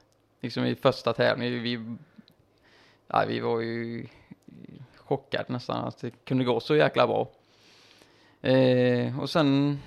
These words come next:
ja, jag vet inte om vi var tvåa på fyran och trea på femman. Och så vi slutade ju trea i klassen av tjugofyra stycken, så det var ju en väldigt bra debuttävling. Så jag var ju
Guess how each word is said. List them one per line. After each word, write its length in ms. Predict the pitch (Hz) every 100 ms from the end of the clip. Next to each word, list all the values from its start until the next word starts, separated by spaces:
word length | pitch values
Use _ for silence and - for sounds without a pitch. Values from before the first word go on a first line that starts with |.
| - - - -
ja, 140 | -
jag 80 | 127
vet 120 | 120
inte 100 | 123
om 60 | 123
vi 60 |
var 120 | 120 123
tvåa 480 | - 139 123 110
på 480 | 113 123 120 120 120 120 _ _ _ _
fyran 500 | - 131 120 107 113
och 80 | 120 123 - _ _ _
trea 300 | - 131 117
på 120 | -
femman. 340 | 117 127 113 120
Och 80 | 117
så 100 | 135
vi 140 | 135 - - -
slutade 340 | - 160 147 113
ju 40 |
trea 420 | 113 - 151 120 117
i 40 |
klassen 460 | - 120 117 - 120
av 240 | 120 120
tjugofyra 460 | - 127 139 120 117
stycken, 460 | - - - 120
så 340 | 113 120 120 120 _ _ _ _ _ _ - - _ _ _
det 200 | - 120
var 160 | 131
ju 220 | 131 131 131
en 240 | 131 127 120
väldigt 480 | - 120 131 120 123
bra 460 | 156 135 123 120 123
debuttävling. 840 | 123 131 135 110 - - 117 127 - _ -
Så 120 | -
jag 100 | 117
var 100 | 135
ju 680 | 127 127 123 123 123 -